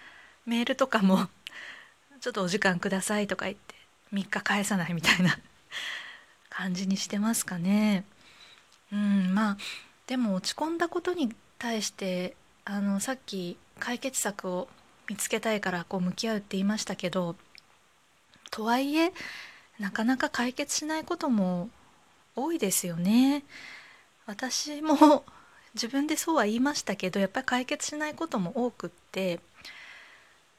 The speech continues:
うん、でもそういう時はやっぱりできることから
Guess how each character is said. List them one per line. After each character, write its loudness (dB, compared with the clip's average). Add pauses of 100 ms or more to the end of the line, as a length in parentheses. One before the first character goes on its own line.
う -4
ん、 0
で -4
も 2
そ -4 (100)
う -2
い -4
う -2
時 -4
は 0
や 0
っ -8
ぱ -2
り -4 (580)
で -10
き -8
る -6
こ -6
と -4
か -6
ら -6